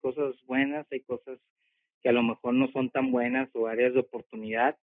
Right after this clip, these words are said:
Y en efecto, este, eh, puede ser de cierta manera,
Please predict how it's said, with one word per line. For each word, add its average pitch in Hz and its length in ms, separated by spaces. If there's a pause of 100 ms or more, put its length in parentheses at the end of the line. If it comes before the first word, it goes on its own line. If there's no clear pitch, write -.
(500)
Y 123 280
en 120 160
efecto, 147 840
este, 110 1200
eh, - 1160 (100)
puede 139 340
ser 135 160
de 143 120
cierta 139 300
manera, 139 680